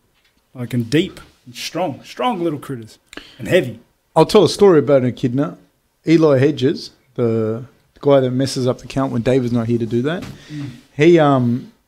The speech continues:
Speaker 1: Sometimes
Speaker 2: he's
Speaker 1: messes up the count while Dave's here.
Speaker 2: <laughs> They, they, sometimes they do it together. <laughs> They, um, they were gonna, they, s-, so s-,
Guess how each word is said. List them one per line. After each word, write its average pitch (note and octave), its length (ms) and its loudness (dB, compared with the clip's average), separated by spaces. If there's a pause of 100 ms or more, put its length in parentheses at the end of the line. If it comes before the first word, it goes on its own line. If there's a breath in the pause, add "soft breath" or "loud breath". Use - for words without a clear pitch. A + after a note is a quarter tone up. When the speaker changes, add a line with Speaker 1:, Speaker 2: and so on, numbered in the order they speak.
(140)
Speaker 1:
Sometimes F3+ 380 2
Speaker 2:
he's D#3+ 60 -10
Speaker 1:
messes F3+ 240 -4
up E3+ 100 -4
the D#3 80 -12
count E3+ 280 -6
while D#3+ 220 -2
Dave's A#2+ 260 -6
here. A2 180 -12 (100)
Speaker 2:
<laughs> - 140 -20
They, F3 180 2
they, C#3+ 200 4
sometimes E3+ 340 2
they C#3+ 120 4
do D#3+ 120 4
it C3+ 80 -2
together. C3 480 0
<laughs> B2+ 720 -8
They, D#3 240 6
um, C#3 420 2 (180)
they D3 120 6
were C#3+ 100 6
gonna, C#3 560 2 (300)
they, D3 240 2
s-, A#2 160 -8 (320)
so C3+ 680 0 (1300)
s-, - 160 -8